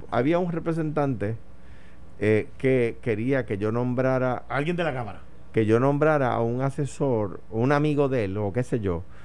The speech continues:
Speaker 1: Ya yo lo había nombrado y el Senado dijo, "Tiene problemas contributivos", y el nombramiento se retiró. Y quería que yo lo nombrara para otro puesto. Y dije, "Pues si tuvo problemas contributivos para aquel,
Speaker 2: Y
Speaker 1: va a tener
Speaker 2: y
Speaker 1: problemas contributivos para este".
Speaker 2: y esto era para Contralor Electoral.
Speaker 1: Subcontrol.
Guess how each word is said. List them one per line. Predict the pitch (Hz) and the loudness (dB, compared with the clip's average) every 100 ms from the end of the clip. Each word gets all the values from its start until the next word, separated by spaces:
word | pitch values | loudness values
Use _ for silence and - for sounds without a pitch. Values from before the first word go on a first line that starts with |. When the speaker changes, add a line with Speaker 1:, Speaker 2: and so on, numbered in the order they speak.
| - - - | -12 -12 0
Speaker 1:
Ya | 131 165 | 6 6
yo | 196 | 6
lo | 180 | 4
había | 135 123 | 2 2
nombrado | 131 113 95 95 92 - | 0 0 0 0 0 -2
y | 107 | -4
el | 101 | -2
Senado | 110 104 113 135 | -2 0 2 2
dijo, | 151 160 - | 2 0 0
"Tiene | 95 95 | -2 -4
problemas | 110 110 117 | -2 -2 0
contributivos", | 139 127 127 139 135 131 139 | 0 -2 0 -2 0 0 0
y | 110 107 | 0 -4
el | 92 - - | -4 -8 -4
nombramiento | 104 98 95 98 117 | 0 2 2 0 0
se | 120 | -2
retiró. | 101 87 71 64 - - - | -2 -4 -6 -6 -8 -6 2
Y | |
quería | 131 143 180 | 4 6 6
que | 185 | 6
yo | 147 | 4
lo | 160 | 2
nombrara | 156 156 175 | 0 0 0
para | 123 | -2
otro | 117 131 | -4 -4
puesto. | 262 120 | -4 -2
Y | |
dije, | 101 | -4
"Pues | 78 | -4
si | - | -4
tuvo | 110 127 | 0 2
problemas | 156 160 170 | 2 2 0
contributivos | 170 147 151 151 165 | 0 2 2 2 2
para | 143 117 | 2 0
aquel, | 160 120 110 - | 0 0 -2 -8
Speaker 2:
Y | 147 | 0
Speaker 1:
va | 123 | 4
a | |
tener | 123 165 | 4 4
Speaker 2:
y | |
Speaker 1:
problemas | 170 170 180 | 6 6 4
contributivos | 175 175 190 | 4 4 2
para | 196 175 | 2 2
este". | 202 - 254 151 | 0 0 -2 0
Speaker 2:
y | |
esto | 151 151 | -2 -2
era | 202 196 | -2 0
para | 165 | -2
Contralor | 147 147 131 143 | -4 -2 0 2
Electoral. | 185 175 147 139 135 131 107 - - | 2 2 0 0 2 2 0 -6 -4
Speaker 1:
Subcontrol. | - 220 220 147 107 | 4 4 4 -4 -6